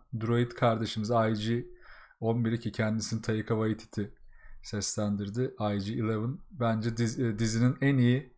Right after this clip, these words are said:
karakterlerinden biriydi. Bir diğer konuda yine bu küslükleri, yani eksiklikleri gideren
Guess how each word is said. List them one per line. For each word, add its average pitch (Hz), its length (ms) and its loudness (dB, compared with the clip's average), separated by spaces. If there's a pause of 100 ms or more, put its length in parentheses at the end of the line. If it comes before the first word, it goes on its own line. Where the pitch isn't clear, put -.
(440)
karakterlerinden 120 1000 4
biriydi. 120 520 2 (1700)
Bir 190 200 8
diğer 202 240 12
konuda 151 400 8
yine 160 240 6
bu 151 100 2
küslükleri, 151 800 6
yani 127 220 8
eksiklikleri 139 680 4
gideren 127 460 6